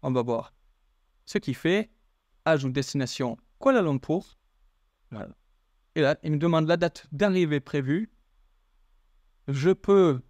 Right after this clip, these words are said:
tu as vu que ça a codé. Donc, tout ça en quelques secondes, hein, c'est vraiment dingue.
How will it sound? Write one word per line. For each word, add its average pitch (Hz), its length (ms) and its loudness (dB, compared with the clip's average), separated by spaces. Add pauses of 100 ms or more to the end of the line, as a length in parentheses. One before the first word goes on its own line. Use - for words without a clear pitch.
tu - 160 -6
as 139 40 2
vu 185 60 0
que - 60 -12
ça 131 100 -2
a 117 40 -6
codé. 240 680 -2 (640)
Donc, 147 480 -2 (100)
tout 254 140 -2
ça 220 480 0
en 147 240 0
quelques - 320 -2
secondes, 175 400 0
hein, 160 60 0
c'est 135 400 -10
vraiment 151 580 -4
dingue. 196 640 0